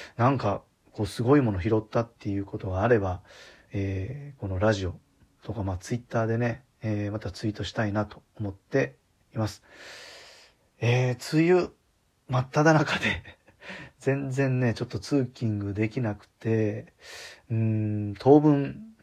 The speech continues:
なんか雨予報になってるので、通勤お預けかなと思っていますが、<laughs> えー、今日日曜日、元気に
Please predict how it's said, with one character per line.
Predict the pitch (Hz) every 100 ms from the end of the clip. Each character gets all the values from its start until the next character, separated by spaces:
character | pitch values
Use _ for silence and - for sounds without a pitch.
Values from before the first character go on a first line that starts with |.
| _ _ _ -
な |
ん | 120
か | 107
雨 | 107 131
予 | 139
報 | 131 107
に | 95
な | 98
っ |
て | - -
る | 101
の | 95 95
で、 | 101 113 - - - - - - - -
通 | - 113
勤 | - 101 92
お | 95 113
預 | 113
け | 113 110
か | 110
な | 107
と | 101 98
思 | 95
っ | 101 _ _ -
て | 104 - - _ -
い |
ま | 117 151
す | 147
が、 | 131 220 101 92 -
<laughs> | -
え | 123 117 107
ー、 | 98 131 117 104 98
今 | 98
日 | 104 113
日 | 170
曜 | 160
日、 | 120 104 - - - - _
元 | 117 120 107
気 | 95 -
に | 104 151 156